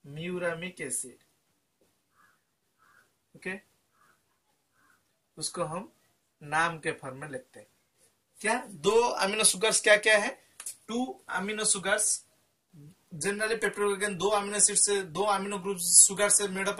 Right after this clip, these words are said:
होता है। क्या होता है वो दोनों, एन acetyl glucosamine NAG and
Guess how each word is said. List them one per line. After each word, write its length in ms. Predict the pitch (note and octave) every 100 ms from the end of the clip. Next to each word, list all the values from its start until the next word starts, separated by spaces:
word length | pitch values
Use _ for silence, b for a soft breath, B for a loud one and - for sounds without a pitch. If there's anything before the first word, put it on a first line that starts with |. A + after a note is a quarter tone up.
| G3 F3+
होता 200 | F3+ F#3+
है। 60 |
क्या 240 | G3 G3 F3+
होता 200 | E3+ F#3
है 160 | G3
वो 240 | F#3 F3+ F#3
दोनों, 280 | D#3+ E3+ G3+ - B B B B _ -
एन 260 | F3 A#3+ A3+
acetyl 420 | G3+ G3+ G3+ E3
glucosamine 600 | D3 D#3 G3+ A3 A3 B3+ - -
NAG 340 | D3+ F#3+ A#3+ - - - F3
and 200 | F#3